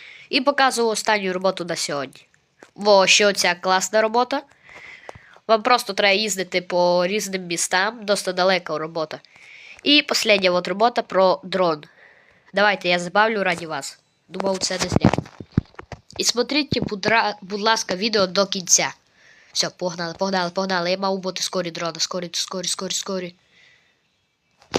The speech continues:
Де то дрон? Не бачу його. Я його не бачив. Ну мені пофіг. Мені головне доїхати. Ви просто у началі врубаєте нітло,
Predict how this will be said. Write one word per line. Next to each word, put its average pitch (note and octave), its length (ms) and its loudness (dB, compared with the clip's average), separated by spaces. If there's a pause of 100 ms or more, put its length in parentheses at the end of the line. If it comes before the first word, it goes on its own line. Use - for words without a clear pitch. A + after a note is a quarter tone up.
(420)
Де E3+ 140 -8
то E3+ 120 -12
дрон? E3 280 -12 (1600)
Не F3 120 -8
бачу F#3 300 -4
його. G3 220 -6 (220)
Я F#3 80 -6
його G3+ 140 -2
не G3 120 -6
бачив. F#3 400 -8 (200)
Ну F#3 60 -8
мені F#3 220 -10
пофіг. F#3 320 -2
Мені F#3 220 -6
головне G3+ 420 0
доїхати. E3+ 540 -10 (1080)
Ви A#3+ 100 0
просто C4 420 2
у - 180 -6
началі A3+ 440 2
врубаєте G3 560 0
нітло, F3+ 500 -6